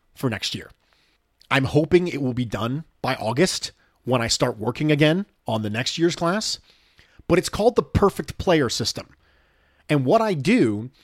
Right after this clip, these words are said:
is I imagine a perfect player at a position and all of the things that a perfect player can do. And then I think, okay,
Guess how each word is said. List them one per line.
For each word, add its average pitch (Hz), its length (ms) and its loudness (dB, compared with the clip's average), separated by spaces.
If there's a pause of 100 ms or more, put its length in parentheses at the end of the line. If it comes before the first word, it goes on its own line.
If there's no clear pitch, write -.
(300)
is 165 280 6
I 147 340 0 (460)
imagine 143 640 2 (380)
a - 80 2
perfect - 420 0
player 113 360 2 (440)
at 135 140 4
a 131 60 2
position 117 440 -4 (340)
and 139 220 -2
all 214 400 8
of 180 100 2
the 190 100 4
things 113 500 2
that 131 160 2
a - 40 -4
perfect - 340 -2
player 139 240 4
can 127 180 -6
do. 113 180 0 (920)
And 143 140 2
then 208 140 6
I 214 120 2
think, 156 220 2
okay, 147 440 2